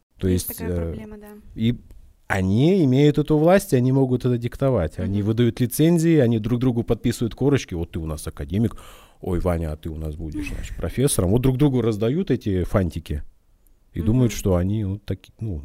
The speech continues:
Speaker 1: это вот такое у них в голове, вот бред, по сути. А самый главный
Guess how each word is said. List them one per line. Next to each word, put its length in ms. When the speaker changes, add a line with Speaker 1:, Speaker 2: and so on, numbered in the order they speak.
Speaker 1:
это 200
вот 120
такое 360
у 60
них 220
в 20
голове, 420
вот 140
бред, 420
по 100
сути. 340
А 100
самый 300
главный 560